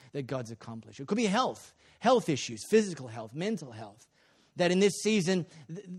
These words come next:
th-, th-, th-, those things are stopping me from accomplishing the things that God's called me to accomplish.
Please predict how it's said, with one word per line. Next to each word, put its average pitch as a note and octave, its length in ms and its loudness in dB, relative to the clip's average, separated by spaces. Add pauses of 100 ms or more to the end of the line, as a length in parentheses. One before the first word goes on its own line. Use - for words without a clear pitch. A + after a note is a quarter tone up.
(120)
th-, F#3+ 220 0
th-, F#3+ 180 -4
th-, E3 200 4
those A3 300 6
things G3+ 420 4
are D#3 60 0
stopping E3 440 0
me D#3 220 2 (1200)
from D3 180 -4
accomplishing C3+ 680 -8 (320)
the C#3 60 -10
things B2+ 320 -8
that A#2 120 -12
God's B2 260 -6
called B2 220 -12
me A#2+ 80 -6
to B2 140 -12
accomplish. A#2 600 -12